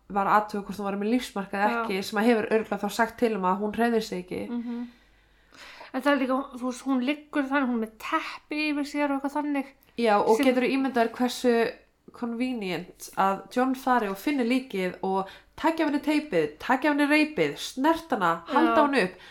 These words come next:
Speaker 1: af því að nú er allt í einu D N A hans komið þarna.
Speaker 2: Út um allt.
Speaker 1: Já, og svo þegar þau fara actually að leita í D N A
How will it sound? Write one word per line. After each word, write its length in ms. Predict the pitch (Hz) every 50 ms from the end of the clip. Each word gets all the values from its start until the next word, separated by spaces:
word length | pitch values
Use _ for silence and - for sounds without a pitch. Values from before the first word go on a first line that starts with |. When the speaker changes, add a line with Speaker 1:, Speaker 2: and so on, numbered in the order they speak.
| - - -
Speaker 1:
af 100 | - 269
því 60 | 285
að 60 | 285
nú 100 | 311 311
er 60 | 294
allt 140 | 294 294 294
í 40 | 254
einu 120 | 277 254
D 120 | - 269 262
N 60 | 247 240
A 100 | 233 233
hans 340 | 233 214 202 233 - - - -
komið 280 | - - 294 269 269 254
þarna. 340 | 247 247 262 277 262 - 339
Speaker 2:
Út 60 | 359
um 100 | 233 220 208
allt. 420 | 202 208 226 240 - - - -
Speaker 1:
Já, 220 | - - 226 202 104 - - - - - - - - - -
og 60 | 240
svo 180 | - - 262 262 262 - -
þegar 200 | - 269 254 254
þau 180 | 262 285 277 262
fara 160 | 269 262 247
actually 260 | 254 254 - 247 247 240
að 40 | 247
leita 240 | 277 320 320 320
í 40 | - -
D 120 | 240 233 233
N 80 | 214
A 120 | 196 190